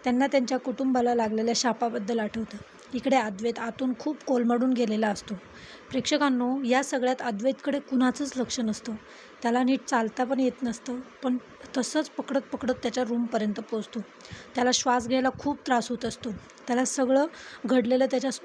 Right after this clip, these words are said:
डोळ्यासमोर दिसत असतं. तो इन्हेलर शोधतो, पण त्याला सापडत नाही. मग त्याला इन्हेलर सापडतं, पण तेवढ्यात तो कोसळून खाली पडतो.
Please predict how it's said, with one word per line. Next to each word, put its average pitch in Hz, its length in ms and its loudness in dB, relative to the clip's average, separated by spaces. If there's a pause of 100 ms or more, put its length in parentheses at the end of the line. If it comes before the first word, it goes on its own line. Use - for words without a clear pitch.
डोळ्यासमोर 247 520 2
दिसत 220 340 -4
असतं. - 280 -8 (560)
तो 302 100 -2
इन्हेलर 294 460 4
शोधतो, 269 340 -2
पण 254 180 0
त्याला 247 180 2
सापडत 226 420 -2
नाही. 226 140 -2 (500)
मग 254 140 2 (100)
त्याला 247 200 4
इन्हेलर 254 480 2
सापडतं, 233 560 -4 (180)
पण 247 120 -2
तेवढ्यात 247 340 0 (100)
तो 285 60 2
कोसळून 247 520 0
खाली 226 220 -2
पडतो. - 360 -8